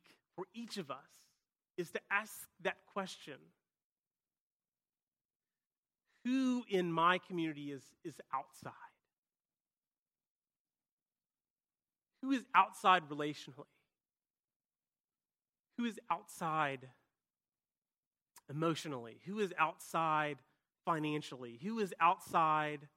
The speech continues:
politically? And there are some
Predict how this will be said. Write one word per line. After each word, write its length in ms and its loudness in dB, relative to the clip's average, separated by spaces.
politically? 680 -4
And 100 0
there 100 6
are 40 6
some 300 -2